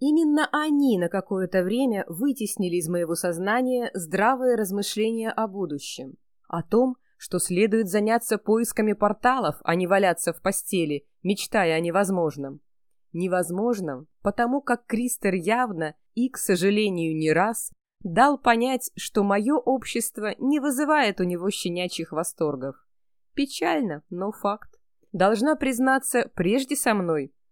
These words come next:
ничего подобного не случалось. Даже и не припомню, когда в последний раз кто-нибудь надолго застревал у меня в голове. Конечно, порой случались мимолетные увлечения, в моей груди что-то вспыхивало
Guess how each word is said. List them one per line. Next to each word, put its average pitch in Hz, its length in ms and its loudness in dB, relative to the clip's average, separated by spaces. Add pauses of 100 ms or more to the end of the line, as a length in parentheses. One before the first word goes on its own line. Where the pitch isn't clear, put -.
(180)
ничего 208 500 2
подобного 240 540 4
не 254 140 2
случалось. 220 760 0 (400)
Даже 247 280 6
и 254 80 4
не 254 120 4
припомню, 240 720 2 (180)
когда 214 360 6
в 190 60 -8
последний 190 540 2
раз 247 320 6 (180)
кто-нибудь 247 540 2
надолго 196 560 4
застревал 175 560 2
у 214 60 2
меня 185 240 2
в 165 40 -2
голове. 180 480 2 (580)
Конечно, 285 640 2
порой 269 360 6
случались 330 640 0
мимолетные 214 640 4
увлечения, 175 800 0 (260)
в 151 140 -6
моей 180 340 2
груди 175 260 0
что-то 175 300 -2
вспыхивало 254 760 0